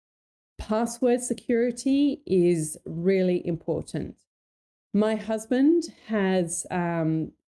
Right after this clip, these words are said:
been using something called LastPass for a couple of months now, and he is a huge fan of it and says it takes a little bit of time to set up in the beginning, but once you get it set up,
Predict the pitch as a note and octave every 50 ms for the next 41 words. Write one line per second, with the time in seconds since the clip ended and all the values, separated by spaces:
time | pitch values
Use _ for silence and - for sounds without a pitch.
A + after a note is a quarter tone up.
0 | _ _ _ - F3+ - G#3 F#3+ F#3 F#3 F3+ F#3 F#3+ F3+ F#3 - F3+ E3+ E3+ E3+
1 | - - - - - F3 F3+ F3+ - F#3+ F3 E3 E3 - - E3+ E3 E3 E3+ D#3+
2 | D#3+ F#3 A3 A3+ A3+ - - - _ _ _ _ _ - G#3 G3 G3+ A3+ C#4+ F4+
3 | F4 - - - - - _ _ _ _ _ _ _ _ _ _ _ - G3 G3
4 | F#3 F3+ F3+ F3+ F3+ F3 F3 E3+ E3+ E3+ - - _ _ _ _ _ - F#3 F#3
5 | - G#3+ G#3 G#3+ G3+ F#3 F#3 F#3 F#3 E3+ E3+ E3+ - - - - G3 F3+ F#3 G3+
6 | B3+ D#4+ F4+ - _ _ _ _ _ _ - F#3 F3+ F3 F3 E3+ E3+ E3+ E3+ D#3+
7 | - _ _ - E3 - G3+ A3 A3 A3 A3 A3 A3 A3 A3 G#3+ - - _ _
8 | _ _ _ _ _ - F3+ F#3 F3+ F3 E3 - - - F3 - - A3+ A3+ G#3+
9 | - - - - F#3 F3 E3+ F3 F3 D#3+ F3+ G3 B3+ C4+ B3 - - - - -
10 | F#3 E3+ E3+ E3+ E3+ E3+ E3 - - F#3 E3+ E3 E3 D#3+ - - - F#3 F3+ -
11 | - - B3+ B3 B3 - A#3+ A#3 G#3 G3+ G3+ F#3+ F#3 - - G3+ F#3+ F3+ F3+ -
12 | - G3 F3+ F3 - F3+ E3+ F3 D#3 D#3+ D#3+ D#3 E3+ E3 F3+ A3+ C#4+ E4 - _
13 | _ _ _ _ _ _ - F#3+ F#3+ - - E3+ F#3+ G#3 G#3+ G#3 - - G#3+ F#3
14 | G3 F3+ F3+ E3+ - - - F3+ D#3 - - F3 F3+ G#3+ D4+ D#4+ -